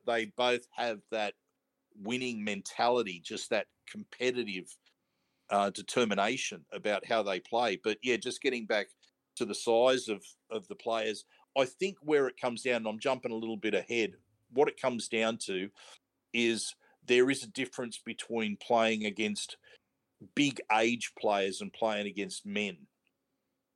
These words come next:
right? The, eh, where everyone on the field is older, they've been through a, a little bit more in their rugby league journey. Maybe they play it a little bit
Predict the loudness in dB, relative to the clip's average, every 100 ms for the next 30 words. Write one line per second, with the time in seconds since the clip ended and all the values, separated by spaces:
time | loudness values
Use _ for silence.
0 | _ _ 0 4 4 4 2 4 4 0
1 | _ _ _ _ _ _ -8 -6 0 2
2 | 2 2 -2 -2 -2 -2 -2 -4 -6 -8
3 | -6 -4 -2 -4 -6 -8 -8 -4 4 6
4 | 6 4 4 4 0 _ _ _ -4 -4
5 | -2 -4 -4 -4 -8 -4 -2 -2 -6 -10
6 | _ _ _ _ _ -2 0 0 0 2
7 | 2 2 -2 -2 2 4 4 2 2 2
8 | 4 2 0 -2 0 0 -2 0 2 2
9 | 0 -2 -6 -20 -20 _ -6 2 4 4
10 | 4 2 4 4 6 4 0 -4 -6 -10